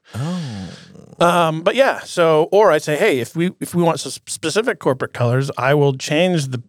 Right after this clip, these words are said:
Speaker 2: colors," and I will say, like, I just did a thing for, I don't know if you saw, for all the high schools.
Speaker 1: Yeah, I did see that. Yeah.
Speaker 2: So just throw diamond links on there,
Speaker 1: Wait,
Speaker 2: but it's
Speaker 1: were
Speaker 2: got
Speaker 1: those real?
Speaker 2: maroon and
Speaker 1: Like,
Speaker 2: so,
Speaker 1: are
Speaker 2: I mean,
Speaker 1: those
Speaker 2: I did
Speaker 1: getting
Speaker 2: a
Speaker 1: made?
Speaker 2: mock-ups of 'em.
Speaker 1: So, okay, they were just,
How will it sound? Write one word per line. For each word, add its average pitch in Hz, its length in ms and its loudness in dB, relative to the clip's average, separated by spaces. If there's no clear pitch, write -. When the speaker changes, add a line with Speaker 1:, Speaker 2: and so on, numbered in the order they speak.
Speaker 2:
colors," 139 500 0
and 117 220 -6
I 113 120 -2
will 123 160 -2
say, 123 280 -4
like, 117 240 -4
I 131 60 0
just 143 200 -8
did 143 120 0
a 139 60 -2
thing 156 260 -2
for, 151 180 0
I 147 120 4
don't 139 100 0
know 135 60 0
if 127 80 -6
you 127 80 0
saw, 123 440 2
for - 140 -2
all 131 80 2
the 135 80 0
high 180 120 -2
schools. - 460 -10
Speaker 1:
Yeah, 147 120 0
I 139 40 2
did 135 180 0
see 107 120 -10
that. 92 200 -8
Yeah. 113 120 -6
Speaker 2:
So 113 300 -2
just 123 200 -12
throw 120 240 2
diamond 123 400 0
links 143 300 -2
on 113 180 -2
there, 107 120 -4
Speaker 1:
Wait, 139 160 2
Speaker 2:
but 107 120 -4
it's 113 140 -4
Speaker 1:
were 131 80 4
Speaker 2:
got 127 60 0
Speaker 1:
those 139 220 2
real? 123 260 0
Speaker 2:
maroon 131 240 0
and 120 120 -4
Speaker 1:
Like, 113 140 -2
Speaker 2:
so, - 160 -16
Speaker 1:
are - 100 -4
Speaker 2:
I - 20 6
mean, 190 60 4
Speaker 1:
those 202 80 4
Speaker 2:
I 196 80 6
did 180 60 0
Speaker 1:
getting 185 120 4
Speaker 2:
a 156 40 2
Speaker 1:
made? 107 80 0
Speaker 2:
mock-ups 160 420 2
of 117 160 -2
'em. 120 120 -6
Speaker 1:
So, 147 160 2
okay, 131 200 -2
they 104 100 -6
were 107 140 -4
just, 92 240 -12